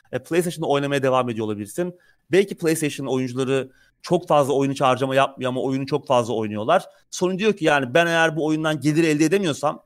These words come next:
bu oyunu bu kadar çok kişi oynuyor ama gelirin büyük bir kısmı başka tarafa gidiyor. Başka, e, platformlardan elde ediyorsunuz siz gelirin büyük bir kısmını.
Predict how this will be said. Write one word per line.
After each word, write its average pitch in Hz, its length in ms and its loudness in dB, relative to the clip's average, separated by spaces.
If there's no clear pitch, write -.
bu 131 140 -4
oyunu 139 220 -4
bu 147 60 -8
kadar 143 200 4
çok 139 160 -8
kişi - 180 -4
oynuyor 139 420 0
ama 143 380 0
gelirin 151 520 2
büyük 156 200 -4
bir - 60 -12
kısmı 143 340 -8
başka 135 260 0
tarafa 123 260 0
gidiyor. 117 400 0
Başka, 131 400 0
e, 123 240 -2
platformlardan 113 800 -4
elde 113 240 -2
ediyorsunuz 107 520 -8
siz 104 120 -20
gelirin 107 300 -6
büyük 107 160 -12
bir - 40 -20
kısmını. 202 440 -8